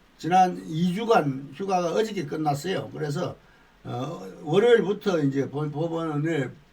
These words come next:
업무가 시작되기 때문에 아마 이번, 에, 팔월 구일 날, 팔월 구일 금요일 날, 어, 인용이든, 에, 직무, 저기, 기각이든 뭐,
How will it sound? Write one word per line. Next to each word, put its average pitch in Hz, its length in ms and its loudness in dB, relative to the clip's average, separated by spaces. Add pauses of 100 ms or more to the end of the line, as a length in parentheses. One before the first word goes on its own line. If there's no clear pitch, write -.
(200)
업무가 143 300 -2
시작되기 123 520 -6
때문에 131 400 -4 (580)
아마 139 260 0
이번, 180 840 -2
에, 131 1120 -8 (420)
팔월 165 320 0
구일 165 220 4
날, 107 220 -2 (920)
팔월 147 260 4
구일 156 260 2
금요일 147 420 4
날, 165 320 2
어, 123 280 -2
인용이든, 139 640 0 (200)
에, 117 220 -8 (720)
직무, 135 280 0 (140)
저기, 127 340 -4 (480)
기각이든 127 640 -2
뭐, 120 160 -8